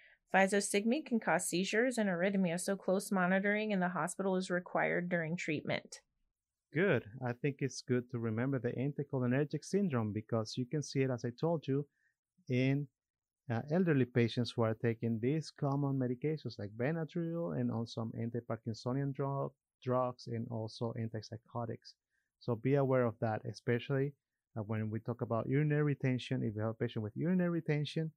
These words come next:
Speaker 2: it might be caused by a medication that is on this list, the anticholinergic drugs.
Speaker 1: Thank you. And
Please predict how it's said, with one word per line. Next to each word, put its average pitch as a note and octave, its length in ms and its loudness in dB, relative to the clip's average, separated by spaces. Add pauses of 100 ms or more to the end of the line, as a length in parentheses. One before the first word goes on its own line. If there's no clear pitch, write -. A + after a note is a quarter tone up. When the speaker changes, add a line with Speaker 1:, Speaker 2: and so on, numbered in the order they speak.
(520)
Speaker 2:
it A2+ 80 0
might A2 160 0
be A2 80 0
caused A2 340 -4
by A2+ 120 0
a G#2+ 80 0
medication B2 640 0
that G#2 120 -6
is G#2+ 160 -10
on A2 100 -6
this A#2 240 -4
list, A2 380 -12 (160)
the G#2+ 100 -6 (100)
anticholinergic A#2 760 -4 (260)
drugs. A2 300 -14 (480)
Speaker 1:
Thank A3 320 -2
you. - 240 -8 (840)
And F3+ 440 0